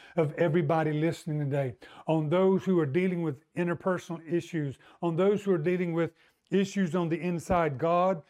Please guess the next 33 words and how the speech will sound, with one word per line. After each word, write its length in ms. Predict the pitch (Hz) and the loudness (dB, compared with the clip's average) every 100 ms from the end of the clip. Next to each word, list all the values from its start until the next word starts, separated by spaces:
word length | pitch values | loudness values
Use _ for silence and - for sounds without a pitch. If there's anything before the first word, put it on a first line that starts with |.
| _ _ | _ _
today 720 | 170 135 156 170 180 185 185 - _ | -4 -2 0 2 0 -2 -4 -10 _
I 260 | - 165 160 | -6 -4 -4
declare 840 | 139 143 135 - 165 165 160 156 123 | -4 -4 -6 -10 -4 -2 0 -2 -4
victory 760 | 123 120 143 175 160 - 175 | -12 -8 -4 -4 -4 -8 -6
over 400 | 147 160 131 147 160 | -2 -2 -2 -4 0
everyone. 800 | 165 160 180 170 156 156 131 117 _ _ - | 0 0 -4 -4 -4 -4 -6 -10 _ _ -4
This 280 | 151 185 185 | 0 0 -2
is 180 | 170 147 | -6 -4
not 280 | 160 151 | -6 -6
to 80 | - | -6
last. 440 | 139 135 139 160 - | -4 -2 -4 -6 -6
It 120 | 220 | -4
doesn't 340 | 226 185 147 135 | 0 -2 -2 -6
matter 260 | 165 160 | -4 -2
how 120 | 147 | -2
long 300 | 156 156 160 | -2 -2 -4
it's 140 | 160 131 | -8 -10
been 240 | 165 170 | -6 -4
there. 320 | 170 180 185 - - - | -2 -2 -2 -6 -20 -4
I 160 | 165 | 0
declare 540 | 170 165 - 175 180 185 | 0 -2 -2 0 2 0
today 480 | 131 135 156 170 170 | -4 -4 0 0 -2
is 100 | 131 | -4
the 100 | 147 | -6
day 220 | 156 151 | -4 -4
of 120 | 127 | -4
victory. 580 | 117 190 190 208 214 202 - - | -4 -4 -4 -4 -4 -6 -12 -2
This 220 | 214 208 | 0 0
is 140 | 202 160 | -2 0
the 180 | 170 | 2
hour 380 | 147 160 160 143 | 2 4 2 0
of 140 | 131 120 | -2 -2
victory. 440 | 185 196 214 208 | -2 -2 -6 -10